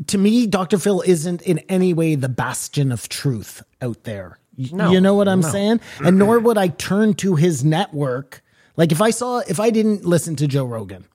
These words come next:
Speaker 2: It's the same as Doctor Oz.
Speaker 1: and I saw, Do-, well, that comes from Doctor Phil, doesn't it? Oh, no, it was
Speaker 2: No,
Speaker 1: from
Speaker 2: it's
Speaker 1: Oprah,
Speaker 2: Oprah.
Speaker 1: but
Speaker 2: But same thing.
Speaker 1: same, same
Speaker 2: Did, didn't
Speaker 1: diff.
Speaker 2: Doctor Phil come from Oprah?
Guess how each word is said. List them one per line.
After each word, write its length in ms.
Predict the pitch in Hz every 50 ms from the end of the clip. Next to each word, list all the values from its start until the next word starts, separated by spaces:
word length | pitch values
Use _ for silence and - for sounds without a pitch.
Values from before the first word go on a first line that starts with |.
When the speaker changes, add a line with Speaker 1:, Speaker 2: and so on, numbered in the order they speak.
| _ _
Speaker 2:
It's 100 | - 107
the 60 | 113 135
same 160 | - 185 185
as 80 | 180
Doctor 340 | 147 165 160 156 - 160 143
Oz. 300 | 151 156 139 - - - _ _ _ _ -
Speaker 1:
and 100 | 147 143
I 60 | 143
saw, 240 | 139 - - 175 180
Do-, 200 | 175 151 160 151 -
well, 140 | 139 139 139
that 240 | 135 156 151 -
comes 320 | - - 190 190 151 123 -
from 160 | - 120 113
Doctor 340 | 95 98 98 - - 110 92
Phil, 220 | 85 - 104 92
doesn't 300 | 98 104 107 110 127 143 156
it? 100 | 165 -
Oh, 120 | - 160 151
no, 220 | 147 147 139 135
it 60 | 131
was 100 | 127 117
Speaker 2:
No, 60 | 95 85
Speaker 1:
from 60 | - 127
Speaker 2:
it's 80 | -
Speaker 1:
Oprah, 200 | - 160 156 147 135
Speaker 2:
Oprah. 200 | - - 139 120
Speaker 1:
but 100 | 113 117
Speaker 2:
But 180 | 113 139 120 -
same 160 | - 196 185
thing. 220 | 180 - 208 196 147
Speaker 1:
same, 360 | 123 180 156 143 131 123 104 - _ _ -
same 240 | - - 147 139 123
Speaker 2:
Did, 80 | 98
didn't 160 | 82 107 107
Speaker 1:
diff. 60 | 101 95
Speaker 2:
Doctor 260 | 104 101 - - 95
Phil 240 | - - 98 107 110
come 180 | - 123 123
from 140 | 113 127 123
Oprah? 320 | 120 120 117 - 139 147